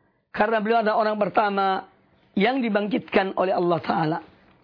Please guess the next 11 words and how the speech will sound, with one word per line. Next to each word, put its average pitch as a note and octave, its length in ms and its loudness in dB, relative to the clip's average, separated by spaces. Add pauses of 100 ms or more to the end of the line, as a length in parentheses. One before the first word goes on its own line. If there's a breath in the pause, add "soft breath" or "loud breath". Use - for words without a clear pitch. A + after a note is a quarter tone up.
(760)
Sallallahu G3 640 0
alaihi F3 160 -2
wasallam. F3 300 -2 (2000 loud breath)
"Kama C4 400 2
dallan C#4+ 560 2
nadaru C#4+ 560 2
as-sahihu C#4+ 1120 0 (1500 loud breath)
ala C4 320 -2
taqriril C#4+ 800 0
ba'si." A3+ 640 0 (240)
Sebagaimana A#3+ 920 0